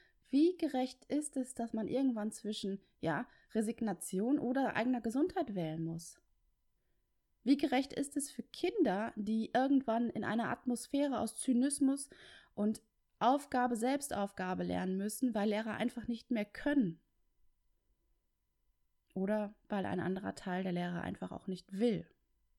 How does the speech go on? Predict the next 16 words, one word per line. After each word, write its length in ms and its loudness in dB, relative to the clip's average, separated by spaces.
Wie 320 2
gerecht 460 0
kann 180 -2
eine 240 0
Schule 460 0
sein, 340 0
die 100 8
sich 240 -4
auch 160 -8
einfach 560 2
nicht 240 2
von 260 -2
gewissen 360 -2
Normvorstellungen 760 -2
verabschieden 600 -4
können, 440 -8